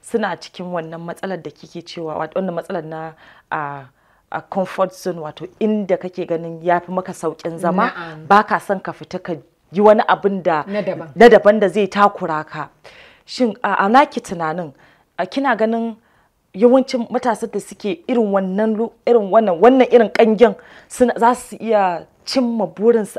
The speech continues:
Speaker 1: a rayuwa?
Speaker 2: Eh, um, zan ce za su iya cimma.
Speaker 1: Na'am.
Speaker 2: Kawai dai mataki-mataki ne.
Speaker 1: Na'am.
Speaker 2: Kin ga misali, um,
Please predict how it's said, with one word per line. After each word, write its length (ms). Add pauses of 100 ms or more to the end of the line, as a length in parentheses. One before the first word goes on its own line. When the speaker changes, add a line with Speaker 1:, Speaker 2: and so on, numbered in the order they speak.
Speaker 1:
a 80
rayuwa? 420 (600)
Speaker 2:
Eh, 520
um, 500
zan 200
ce 160
za 160
su 140
iya 180
cimma. 440 (160)
Speaker 1:
Na'am. 120
Speaker 2:
Kawai 240
dai 280 (520)
mataki-mataki 840
ne. 80 (100)
Speaker 1:
Na'am. 300 (320)
Speaker 2:
Kin 160
ga 100
misali, 800
um, 420